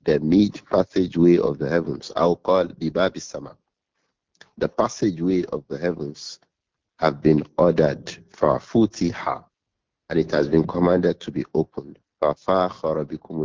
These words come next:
الْمَلَائِكَةُ. Just like on the day of Arafah, Allah mentions us and praises us before the angels.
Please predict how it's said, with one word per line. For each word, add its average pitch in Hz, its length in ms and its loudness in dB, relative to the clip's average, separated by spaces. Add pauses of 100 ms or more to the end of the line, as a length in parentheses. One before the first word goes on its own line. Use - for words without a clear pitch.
الْمَلَائِكَةُ. 73 640 -6 (1300)
Just 95 260 2
like 71 380 -2 (520)
on 76 140 0
the - 100 2
day 76 220 4
of 82 260 2
Arafah, 78 520 2 (1080)
Allah 85 340 4
mentions 82 720 -2
us 76 220 -2
and 69 240 -10
praises 87 560 -2
us 80 180 -10
before - 400 0
the 76 220 0
angels. 73 640 -4